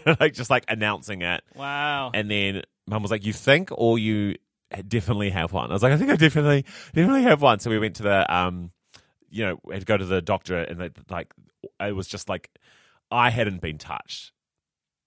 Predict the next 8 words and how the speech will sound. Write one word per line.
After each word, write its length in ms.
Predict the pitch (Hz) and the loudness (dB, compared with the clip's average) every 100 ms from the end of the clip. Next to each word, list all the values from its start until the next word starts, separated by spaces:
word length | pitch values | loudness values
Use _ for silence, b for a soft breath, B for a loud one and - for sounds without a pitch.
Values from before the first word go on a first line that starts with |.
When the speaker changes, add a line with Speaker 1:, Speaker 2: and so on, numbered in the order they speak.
| _ | _
Speaker 1:
you 120 | 95 98 | -8 -6
know. 180 | 76 151 | -4 -6
Speaker 2:
Oh, 160 | 143 107 _ - | -10 -14 _ -20
before 160 | 131 | -8
Speaker 1:
Yeah. 320 | 107 117 95 120 | 0 0 0 -6
Speaker 2:
in 120 | 131 | -12
general. 440 | 131 139 139 110 104 | -12 -12 -12 -10 -2
Speaker 1:
Yeah. 220 | 113 | -2